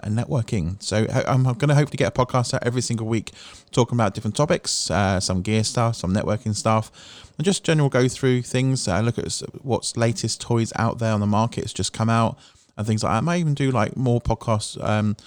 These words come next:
within the week as well. But I'm trying to do minimum one, one podcast per week, so don't get too bored of listening to me. And, uh, if it ne-, requires to do a bit more in between that, I will do that. So, um, keep an eye out on my, um, podcasting channel,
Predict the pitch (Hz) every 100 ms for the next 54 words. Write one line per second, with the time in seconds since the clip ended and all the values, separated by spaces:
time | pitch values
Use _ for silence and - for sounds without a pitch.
0 | - - 117 113 117 104 101 - 110 123
1 | 110 95 78 123 - 220 175 156 151 147
2 | 131 120 120 127 131 135 131 - 143 135
3 | 135 - 113 - 104 98 101 - - _
4 | _ _ 123 117 - - 113 113 107 101
5 | 110 104 95 98 98 95 104 - - _
6 | _ - 98 101 101 104 98 82 - -
7 | - - - 101 - 73 - 120 113 107
8 | - - 110 104 98 90 - 107 107 104
9 | 92 - 135 160 185 233 294 160 82 -
10 | - - 135 139 135 135 135 - 190 -
11 | 160 156 147 - 123 120 - - _ -
12 | 117 113 110 - - - 120 - 117 -
13 | 123 180 226